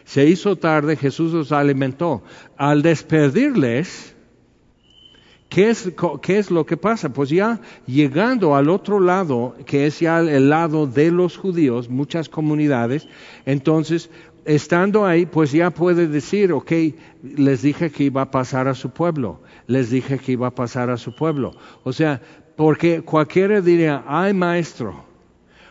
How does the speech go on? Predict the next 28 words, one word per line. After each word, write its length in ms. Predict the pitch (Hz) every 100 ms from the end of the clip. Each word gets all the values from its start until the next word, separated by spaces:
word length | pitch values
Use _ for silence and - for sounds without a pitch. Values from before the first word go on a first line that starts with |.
| _
lástima 640 | 120 151 196 - 202 196 185
que 160 | -
no 220 | 147 156
está 220 | 165 - 170
aquí 220 | - 175
mi 160 | 160
tía, 460 | 131 - 135 92 - - _ _ _ _ _ _ - -
porque 320 | 131 120 147
ella 260 | 160 185 185
ha 60 |
escuchado 640 | 160 - 143 151 156 151 160
lo 180 | 147 131
que, 400 | 139 120 120 123
lo 160 | 123 117
que 120 | 120
pasa, 540 | - 147 156 - 156
lo 220 | 151 131
que 320 | - 120 113 113 - -
haces 560 | 120 143 151 165 151 143
y 60 |
todo 300 | 127 143 143
eso, 200 | 147 147
pero 320 | 127 139 143
ella 200 | 160 151
no 160 | 143 147
puede 280 | 139 143 135
caminar". 580 | 135 120 113 104 90 - _ _ _ - - -
Entonces, 560 | 135 135 160 151 151